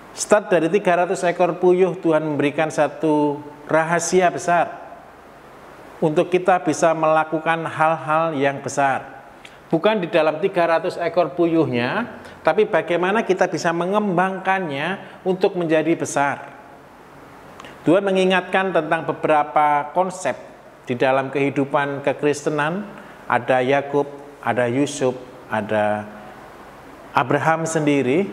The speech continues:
ada Ayub di sana, dan mereka adalah orang-orang yang berhasil menurut cerita di dunia ini.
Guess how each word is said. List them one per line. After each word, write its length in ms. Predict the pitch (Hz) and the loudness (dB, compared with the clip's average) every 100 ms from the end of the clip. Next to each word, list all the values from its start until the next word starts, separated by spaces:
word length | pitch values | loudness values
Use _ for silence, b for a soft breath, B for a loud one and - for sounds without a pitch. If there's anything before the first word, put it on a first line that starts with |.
| 98 | -4
ada 320 | 120 117 123 156 | -2 2 4 2
Ayub 320 | 160 165 - | 2 -2 -2
di 80 | 143 | -4
sana, 560 | 135 127 120 156 175 B B B | -2 -2 -2 -4 -6 B B B
dan 160 | 165 170 | 0 2
mereka 480 | 190 208 208 226 | 2 2 2 2
adalah 240 | 196 185 170 | 2 2 4
orang-orang 560 | 175 180 185 185 185 | 4 2 0 0 0
yang 160 | 170 170 | -2 -2
berhasil 640 | 175 165 180 196 - 123 - - - - - - | 0 2 2 0 -4 -8 -8 -18 -20 -20 -20 -8
menurut 480 | 160 165 180 190 190 | -2 2 4 4 2
cerita 400 | 165 190 - 170 165 | 0 0 2 -2 -2
di 80 | |
dunia 400 | 143 151 156 156 | -4 -2 0 0
ini. 440 | 160 156 127 - | 0 -4 -8 -12